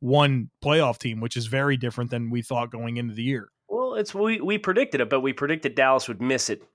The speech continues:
Speaker 2: miss the playoffs at ten and six.
Speaker 1: Right. That's true. That's true.
Speaker 2: Well, I don't, I don't think we're getting a ten and six. Can we talk about Jason Garrett kicking a field goal last night?
Speaker 1: Yeah, it was important to get
Speaker 2: Dude,
Speaker 1: that lead down to four.
Speaker 2: dude, <sighs> brother, like, you were in the red zone once all game.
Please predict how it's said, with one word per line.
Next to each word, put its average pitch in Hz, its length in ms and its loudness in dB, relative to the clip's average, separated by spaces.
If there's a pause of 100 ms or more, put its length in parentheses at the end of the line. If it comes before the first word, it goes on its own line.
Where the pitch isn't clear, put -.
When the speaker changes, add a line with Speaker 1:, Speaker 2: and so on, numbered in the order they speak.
Speaker 2:
miss 139 240 0
the - 80 -4
playoffs 120 360 2
at 101 100 -10
ten 113 160 -2
and 85 100 -6
six. - 580 -2
Speaker 1:
Right. 113 440 -6
That's 120 220 -4
true. 113 340 -4 (180)
That's 113 240 -10
true. - 240 -8
Speaker 2:
Well, 113 260 0
I 117 140 2
don't, 143 180 0 (140)
I 120 100 -4
don't 139 220 -6
think 139 220 -2
we're 120 120 -4
getting 123 240 -2
a 98 40 -10
ten 110 200 -6
and 101 100 -6
six. - 200 -12 (200)
Can 247 120 0
we 311 100 6
talk 294 240 8
about 254 160 4
Jason 202 380 2
Garrett 175 260 2
kicking 180 220 -2
a - 20 0
field 156 240 0
goal 160 160 2
last 160 240 0
night? 170 200 -6 (140)
Speaker 1:
Yeah, 165 340 2
it 123 60 -2
was 135 160 0
important 151 340 0
to 151 60 2
get 165 60 0
Speaker 2:
Dude, - 100 2
Speaker 1:
that 143 100 0
lead 151 160 2
down 143 220 4
to 131 80 -2
four. 139 400 0 (560)
Speaker 2:
dude, 160 220 -8 (540)
<sighs> - 480 -20
brother, 170 280 4
like, 135 240 2
you 190 100 2
were 208 80 6
in 190 80 2
the 160 80 2
red 180 180 2
zone 151 240 2
once 147 320 2
all 156 240 4
game. 151 360 0